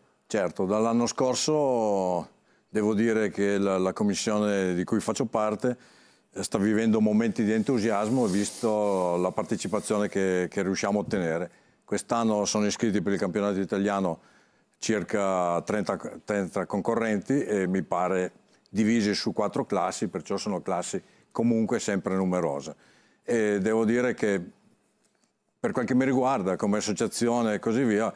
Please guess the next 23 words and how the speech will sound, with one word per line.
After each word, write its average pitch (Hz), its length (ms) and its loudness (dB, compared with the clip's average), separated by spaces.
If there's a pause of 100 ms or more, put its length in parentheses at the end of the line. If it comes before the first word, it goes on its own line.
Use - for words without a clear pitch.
(420)
a 92 100 -2
me 110 160 2
piace 107 400 -2
anche 104 340 -2
portare 104 460 -2
in 104 100 2
giro 107 680 0
presso 104 320 -2
le 107 100 2
altre 107 260 0
associazioni 104 760 0 (360)
il, 87 260 -2
il, 92 380 0
eh, 85 320 0 (520)
il 117 160 4
logo 123 320 2
della 107 240 2
Federazione 101 640 0
Motonautica 95 600 0
Italiana, 82 540 -2
perché 101 520 -2 (600)
secondo 127 480 0
me 123 400 -2